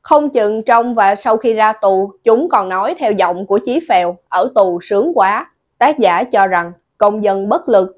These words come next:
thì có quyền nguyền rủa. Ngoài án tù thì còn một tòa án nữa là tòa án lương tâm. Bốn mươi ngàn oan hồn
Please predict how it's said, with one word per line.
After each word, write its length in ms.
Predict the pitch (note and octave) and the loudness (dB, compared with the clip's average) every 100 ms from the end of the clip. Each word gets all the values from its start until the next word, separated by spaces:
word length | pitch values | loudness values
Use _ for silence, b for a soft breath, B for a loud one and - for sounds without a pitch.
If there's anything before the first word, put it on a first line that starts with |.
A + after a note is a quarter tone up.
| - | -2
thì 120 | A3 | 0
có 140 | A3 D#4 | 2 2
quyền 320 | C4 G3 G3 | 2 0 0
nguyền 240 | G3 F#3+ | -2 -2
rủa. 320 | F#3 E3+ A#3 F4+ _ _ - | 0 0 0 -6 _ _ -4
Ngoài 260 | G3+ G3 | -2 0
án 300 | - A3 E4 | -4 -6 -2
tù 300 | C#4+ F#3+ F3+ F#3 | 0 0 0 -2
thì 140 | G#3 | -2
còn 300 | G3 G3+ G3 | 2 0 2
một 180 | G3 F#3+ | -2 0
tòa 140 | F3+ | 0
án 320 | F3+ F#3+ C#4 E4+ | 0 -4 -4 -2
nữa 300 | F3+ F#3+ E4 | -2 -2 -2
là 220 | A3+ F3+ | -2 -2
tòa 220 | - F3+ | 0 0
án 320 | F3 F3 B3+ E4 | 0 -2 -4 0
lương 220 | G3+ G3+ | 0 0
tâm. 240 | G3+ G3 G3+ _ _ _ _ | -2 -2 -4 _ _ _ _
Bốn 260 | G3 A3 E4 | 0 2 2
mươi 160 | D4 G#3+ | 0 -2
ngàn 280 | F3+ F3 F#3+ | -4 -6 -4
oan 220 | F#3+ G3+ | -2 -2
hồn 300 | G#3 F3 | 0 0